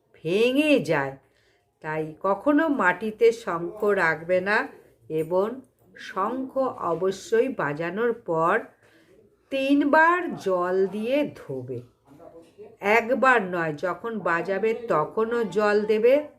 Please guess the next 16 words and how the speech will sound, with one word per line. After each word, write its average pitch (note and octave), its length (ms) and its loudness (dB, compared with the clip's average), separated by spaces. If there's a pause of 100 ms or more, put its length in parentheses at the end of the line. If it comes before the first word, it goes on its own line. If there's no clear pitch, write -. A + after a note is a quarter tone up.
(1040)
তার G3 260 2
কারণ G3 560 0 (100)
ওই A#3+ 520 0 (220)
শঙ্খে G#3 360 -6
অনেক F#3+ 240 -4
সময় A3 200 -6
অনেক G#3 540 -2
রকম A3+ 420 0
আবার G3 360 0 (600)
পিঁপড়ে, G3+ 840 4 (100)
কোনো A3 200 -2
পোকামাকড় F#3 800 -4
ঢুকে D3+ 300 -6
বসে D3 340 -8
থাকে C#3+ 400 -10
ঠান্ডায়। D3 720 -2